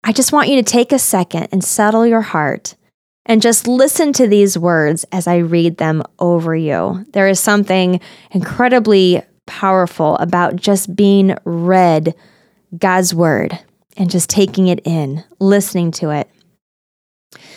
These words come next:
Psalm twenty-three, "The Lord is my shepherd,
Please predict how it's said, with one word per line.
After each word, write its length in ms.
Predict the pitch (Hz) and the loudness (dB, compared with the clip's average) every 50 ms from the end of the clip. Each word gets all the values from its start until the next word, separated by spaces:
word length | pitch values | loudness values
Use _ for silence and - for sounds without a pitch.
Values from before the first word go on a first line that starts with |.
| - - - - _ _ _ _ _ _ _ _ _ | -20 -20 -20 -20 _ _ _ _ _ _ _ _ _
Psalm 360 | - - - 220 208 208 208 208 | -8 -2 0 2 4 4 4 2
twenty-three, 840 | - - 226 202 202 202 202 196 - - 165 160 151 113 151 165 - _ _ _ _ _ _ _ _ _ _ | 2 2 4 4 6 6 4 2 0 0 0 0 0 0 -2 -2 -6 _ _ _ _ _ _ _ _ _ _
"The 220 | - - 202 202 196 | -2 2 2 4 4
Lord 580 | 190 185 208 220 233 247 254 254 269 269 269 - _ - | 4 4 4 4 6 6 6 4 4 2 -2 -4 _ 0
is 200 | 202 190 175 190 | 2 2 4 2
my 160 | 185 175 175 | 2 2 2
shepherd, 800 | 175 - - - - - 175 165 - - - - - 185 175 | 0 0 -2 -4 -2 -2 -2 -2 -2 -6 -12 -10 -10 -12 -14